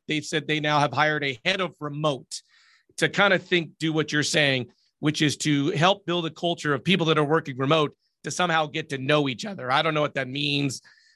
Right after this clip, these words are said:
Remote Zoom parties are worthless than, I mean, they couldn't be more worthless, but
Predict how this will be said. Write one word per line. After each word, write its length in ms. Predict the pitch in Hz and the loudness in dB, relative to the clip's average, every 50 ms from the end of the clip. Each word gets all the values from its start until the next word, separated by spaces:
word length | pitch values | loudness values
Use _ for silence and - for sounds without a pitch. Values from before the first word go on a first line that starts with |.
| _ - | _ -4
Remote 300 | - 139 151 165 170 147 | 2 4 6 6 4 4
Zoom 200 | 117 143 160 151 | 2 0 0 0
parties 380 | - 139 147 151 151 147 123 131 | 0 2 2 2 2 2 0 0
are 220 | 139 135 131 123 - _ _ _ | 0 -2 -2 -4 -10 _ _ _
worthless 520 | - 135 160 165 143 - - 156 139 - - | -6 -2 -2 -2 0 0 0 0 0 0 0
than, 500 | - 151 143 139 135 131 131 127 - - - | 0 2 2 2 0 0 -2 -6 -8 -8 -4
I 100 | - 131 | -4 -2
mean, 320 | 139 135 131 131 135 - _ _ _ _ _ _ _ _ _ _ _ - - - - 196 - - 381 - | -2 -2 -4 -6 -8 -12 _ _ _ _ _ _ _ _ _ _ _ -14 -14 -14 -14 -16 -18 -16 -8 -4
they 140 | - 175 175 | 0 0 0
couldn't 260 | 180 - 226 202 180 | 2 2 2 2 2
be 160 | 156 170 156 | 0 0 0
more 180 | 151 143 143 131 | 0 0 -2 -2
worthless, 480 | 120 139 139 131 - - 196 196 - | -2 -4 -6 -6 -6 -6 -6 -6 -6
but 280 | - - 226 190 139 | -2 0 0 0 0